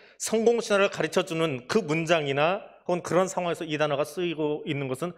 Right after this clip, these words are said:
아주 적다는 겁니다. 이 단어는 분별하다,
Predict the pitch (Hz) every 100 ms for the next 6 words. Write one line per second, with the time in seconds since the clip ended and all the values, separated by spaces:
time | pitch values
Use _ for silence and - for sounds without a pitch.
0 | - _ - - - - 185 - - 151
1 | 165 123 - - _ _ _ _ _ -
2 | - _ - 196 185 156 175 214 143 160
3 | 190 _ _ _ _ _ - - 147 151
4 | 214 196 156 135 120 110 123